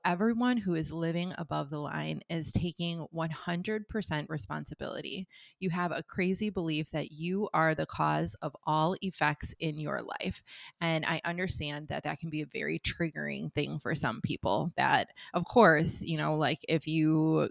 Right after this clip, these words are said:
grew up in a terrible situation, you are not the cause of that, but you do get to decide what you do with that information. And you can either be a victim of your situation or you can be a victor.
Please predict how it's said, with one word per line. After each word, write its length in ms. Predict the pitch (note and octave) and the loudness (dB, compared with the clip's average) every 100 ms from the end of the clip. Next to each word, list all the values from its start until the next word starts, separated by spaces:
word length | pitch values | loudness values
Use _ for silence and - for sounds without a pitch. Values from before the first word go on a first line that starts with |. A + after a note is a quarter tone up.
| - | -2
grew 280 | - E3+ D3+ | 0 4 4
up 200 | D#3 - | 2 0
in 120 | D#3 | -2
a 60 | D3+ | 0
terrible 420 | D#3 C#3+ C3+ D3 | 2 2 2 0
situation, 800 | D#3 - C#3+ C#3+ D#3+ D#3 D#3+ - | 0 -2 0 0 0 -2 -2 0
you 140 | A#3 | 4
are 120 | A3 F#3 | 6 6
not 280 | E3+ D3 | 6 4
the 100 | D3+ | 0
cause 340 | - - D#2 - | -2 -2 0 -2
of 120 | - | -2
that, 240 | C#3+ B2 - | 2 2 2
but 120 | E3+ - | -2 0
you 120 | F3+ | 0
do 320 | - G#3+ G#3 - | 6 6 6 0
get 140 | D3+ | -2
to 100 | D3 | -2
decide 520 | C#3 - C#3+ D3 C#3+ - - - _ | -2 0 2 2 -2 -6 -18 -20 _
what 320 | E3 D#3+ - | 0 0 0
you 140 | E3 D#3 | -6 -2
do 460 | - D3 G#2+ D3+ E3+ D#3+ D3+ | 4 4 6 2 0 -6 -2
with 200 | D3+ D3+ | 0 0
that 240 | C3 - - | 0 -4 -6
information. 840 | D3 D3+ D#3 D#3+ - - D3 F3 | -10 -8 -6 -4 -4 -6 -6 -6
And 180 | E3 D#3 | -6 -4
you 140 | D#3+ D#3 | -4 -4
can 180 | D#3+ | -6
either 300 | D3 D#3+ D#3+ | -6 -4 -4
be 160 | D#3+ D#3+ | -4 -8
a 80 | D3+ | -8
victim 480 | - D#3+ - G3 - | -4 -4 0 -2 -2
of 160 | G3+ | -2
your 100 | G#3 | -2
situation 640 | - G#3+ A3 G#3 G3+ G#3+ G3+ | -4 -4 0 0 0 -2 -2
or 200 | E3 E3 | -2 -2
you 140 | D3+ | -2
can 160 | - D#3 | -6 -10
be 180 | D3 D#3+ | -10 -8
a 120 | C#3+ - | -8 -8
victor. 640 | C#3 - - - E3 | -14 -12 -14 -10 -10